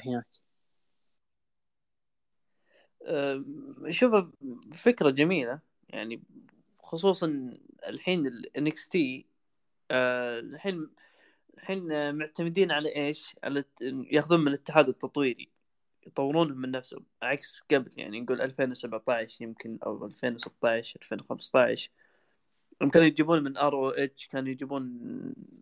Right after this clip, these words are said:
Speaker 2: من عدة اتحادات إنديزية، آدم كول، درو ماكنتاير،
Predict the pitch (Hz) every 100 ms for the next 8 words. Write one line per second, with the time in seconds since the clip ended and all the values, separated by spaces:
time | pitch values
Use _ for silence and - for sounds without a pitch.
0 | - - 131 131 120 - 147 151 135 _
1 | 143 156 139 127 - 131 127 123 135 127
2 | 117 139 _ _ _ _ _ _ - -
3 | 131 131 127 - 131 127 123 _ _ _
4 | _ _ _ - 135 135 131 - 127 139
5 | 131 127 123 -